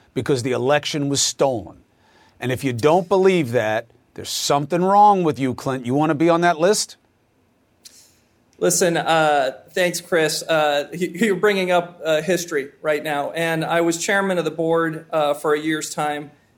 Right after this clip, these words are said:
Speaker 2: during a pandemic that featured three elections, the presidential primary election, the gen-,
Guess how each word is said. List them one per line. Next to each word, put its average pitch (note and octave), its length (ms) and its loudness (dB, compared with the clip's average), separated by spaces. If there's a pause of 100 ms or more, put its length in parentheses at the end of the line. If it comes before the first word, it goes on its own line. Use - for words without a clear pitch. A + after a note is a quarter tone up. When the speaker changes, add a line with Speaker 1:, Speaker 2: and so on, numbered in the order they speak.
(200)
Speaker 2:
during D#3+ 320 2
a D3 180 0
pandemic E3 840 0
that D3+ 220 -4
featured E3 340 -2
three E3+ 200 0
elections, D#3+ 580 0
the C#3+ 160 -2
presidential D#3 520 -2
primary E3 560 0
election, D#3+ 560 -2
the D3 140 -6
gen-, D#3 300 -2